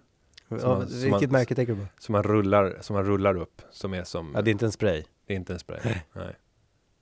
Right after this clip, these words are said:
Speaker 2: För att det finns
Speaker 1: Men
Speaker 2: inga
Speaker 1: det finns
Speaker 2: fina
Speaker 1: ju billiga, det finns väl billiga såna här deo-sticks?
Speaker 2: Eh, kanske.
Speaker 1: Ja.
Speaker 2: Eh, men, men det känns som att det inte finns några billiga spray deodorant. Det gör det säkert, men, men det är väldigt ovanligt. Varför är det så?
Speaker 1: Dyra spray, menar du?
Speaker 2: Ja,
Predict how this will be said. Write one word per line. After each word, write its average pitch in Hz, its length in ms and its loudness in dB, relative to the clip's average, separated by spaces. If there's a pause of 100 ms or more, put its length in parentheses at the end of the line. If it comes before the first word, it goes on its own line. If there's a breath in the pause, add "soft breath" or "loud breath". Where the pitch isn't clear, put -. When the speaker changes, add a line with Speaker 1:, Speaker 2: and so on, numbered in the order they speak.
(200)
Speaker 2:
För 117 60 2
att 107 80 -2
det 123 80 -4
finns 131 280 0
Speaker 1:
Men 117 40 4
Speaker 2:
inga 110 40 4
Speaker 1:
det 107 80 4
finns 113 140 4
Speaker 2:
fina 117 120 4
Speaker 1:
ju 101 100 -10
billiga, 98 1000 4
det 95 60 -12
finns 101 140 -4
väl 101 120 -4
billiga 95 680 0
såna 82 160 -10
här 87 60 -8
deo-sticks? 85 720 -8 (520)
Speaker 2:
Eh, 90 680 -6 (200)
kanske. 92 360 -6 (140)
Speaker 1:
Ja. 85 160 -6 (680 loud breath)
Speaker 2:
Eh, - 160 -6
men, 120 240 0
men 127 100 4
det 117 80 6
känns 117 240 -2
som 117 120 -4
att 104 100 -2
det 127 60 -4
inte 113 140 -6
finns - 240 -4
några 101 140 -6
billiga 95 440 -2
spray 85 500 -4 (340)
deodorant. 98 360 -4
Det 104 60 -6
gör 101 140 0
det 95 60 -4
säkert, - 480 -6
men, 101 220 -4
men 107 100 -4
det 101 60 0
är 95 40 -4
väldigt 92 240 -6
ovanligt. - 680 -8 (380)
Varför 101 280 0
är - 20 -2
det 98 40 -6
så? 175 180 -10
Speaker 1:
Dyra 123 360 2
spray, 87 380 -4
menar 87 280 -10
du? 80 100 -10
Speaker 2:
Ja, 117 180 2